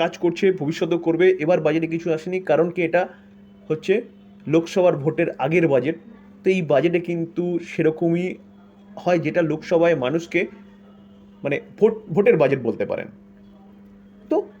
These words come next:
আসল বাজেট কিন্তু লোকসভা ভোট হওয়ার পরে, সরকার গঠন হওয়ার পরে যে সরকার আসবে সেই সরকার কিন্তু বাজেট ঘোষণা করবে এবং সেই অনুযায়ী কিন্তু কাজ করবে।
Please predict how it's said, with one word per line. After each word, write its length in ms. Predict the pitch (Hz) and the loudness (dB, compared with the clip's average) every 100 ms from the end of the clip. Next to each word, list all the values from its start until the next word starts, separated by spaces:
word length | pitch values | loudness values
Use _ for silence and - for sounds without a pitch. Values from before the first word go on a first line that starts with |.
| - 139 | -6 -4
আসল 220 | - 277 214 | 0 4 6
বাজেট 180 | 220 240 | 4 0
কিন্তু 160 | 269 240 | 0 2
লোকসভা 300 | 175 - 226 202 | 2 4 2 4
ভোট 120 | 202 196 - - - - - - - | 2 2 -8 -20 -20 -20 -20 -14 2
হওয়ার 200 | 170 208 | 2 4
পরে, 160 | 202 190 190 - - - | 2 2 0 -8 -20 0
সরকার 240 | 151 214 180 | 0 2 2
গঠন 180 | 175 185 165 | 2 0 2
হওয়ার 160 | 165 | 2
পরে 120 | 180 160 | 2 0
যে 60 | 160 | 0
সরকার 240 | 160 151 160 - - - | 0 0 -2 -2 -18 -6
আসবে 180 | 135 165 156 | -2 -2 -2
সেই 120 | 170 170 | -4 -2
সরকার 220 | 139 165 156 | 0 0 -2
কিন্তু 140 | 151 135 | -4 2
বাজেট 180 | 123 139 | 2 2
ঘোষণা 180 | 131 135 131 | -2 -4 0
করবে 140 | 135 | 0
এবং 80 | 147 151 | 0 -2
সেই 100 | 147 | -4
অনুযায়ী 200 | 156 151 139 | -2 -4 0
কিন্তু 140 | 170 196 | -2 0
কাজ 120 | 127 - | -2 -2
করবে। 200 | 101 101 | -6 -6